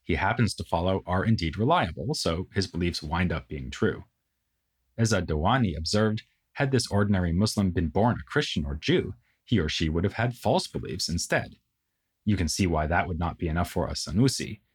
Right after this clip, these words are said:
He wants believers to do more than feel confident in believing something that is, fortunately for them, in fact true. Believers must go through arguments that establish the truth of their beliefs.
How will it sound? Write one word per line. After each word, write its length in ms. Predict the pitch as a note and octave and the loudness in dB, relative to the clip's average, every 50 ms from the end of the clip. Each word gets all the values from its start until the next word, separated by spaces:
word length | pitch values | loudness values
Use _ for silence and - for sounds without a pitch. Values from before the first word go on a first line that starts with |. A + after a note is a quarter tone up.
| _ _ _ _ _ _ _ | _ _ _ _ _ _ _
He 140 | - - E3 | 0 0 2
wants 240 | C#3+ C#3 C3+ C3+ | 4 4 2 2
believers 460 | - - A2+ A2+ A2 G#2+ A2 G#2+ - - - | 2 2 2 2 4 2 2 0 0 -2 -2
to 80 | G2 | 0
do 160 | F2+ G2 F#2+ F2+ | 2 2 4 4
more 260 | F2 G2 C3 D#3 D3 | 4 4 4 4 4
than 180 | A#2+ F#2+ E2 | 2 2 0
feel 300 | D#2 - - G3 G3+ D#3 | 0 -2 0 2 2 2
confident 640 | A2+ - - - C#2 C#2+ - - D2+ D#2+ D#2+ - - | 2 -2 -4 -4 -4 -4 -2 -2 -2 -2 -2 -2 -2
in 100 | F2 D#2+ | -2 0
believing 480 | D#2+ E2 F#2 F#2+ F2 F2+ E2+ D#2+ D#2 - - | 0 0 0 0 0 0 -2 -2 -4 -6 -6
something 380 | - F#2+ F2 E2+ - F2 E2 | -4 -4 -2 -2 -2 -2 -2
that 140 | D#2 D#2 D2+ | 0 0 0
is, 220 | E2+ F2+ F2 E2 | 0 0 0 -2
fortunately 560 | - - - G#2+ G#2 - - E2 D2 - E2+ E2 | -2 0 2 2 2 2 0 -4 -4 -4 -6 -6
for 140 | - F2 | -4 -2
them, 260 | D#2+ F#2 F2+ F2+ E2+ - - | 0 0 0 0 0 0 2
in 180 | A2+ G#2+ F2 | 2 2 2
fact 320 | - - D#2 - - _ - | 0 -2 -6 -6 -6 _ -4
true. 380 | - - D#3+ A#2+ - - G2+ - _ _ _ _ _ _ _ _ _ | 0 0 0 0 0 -4 -10 -12 _ _ _ _ _ _ _ _ _
Believers 420 | - C3+ B2 C3 C3+ C3 B2+ B2+ A2 | 2 4 6 6 4 4 4 4 4
must 280 | G2+ F2+ F#2+ - - | 2 2 0 0 -2
go 100 | - D#2 | -2 -2
through 240 | D#2+ - - A2+ A#2 A#2 | -2 0 0 0 0 2
arguments 560 | A#2+ C#3 F#3 F3+ - F#2 D2 B1+ - - - - | 2 2 2 2 0 -2 -4 -4 -8 -10 -8 -4
that 220 | - F2+ F2 - - | -4 -4 -4 -4 -4
establish 640 | A#2+ - - - - A#2 C3 C#3 C3 A2 G2 - | -4 -4 -2 0 0 0 0 2 2 0 0 0
the 80 | - E2+ | -4 -6
truth 260 | - - F2 D2 - | -4 -2 -4 -2 -4
of 120 | D#2 C#2+ | -4 -6
their 120 | D2+ D#2 D2+ | -4 -4 -4
beliefs. 560 | D2 D2+ C#2+ C#2+ A1+ A1 - - - - - | -4 -6 -6 -6 -6 -6 -4 -4 -4 -6 -8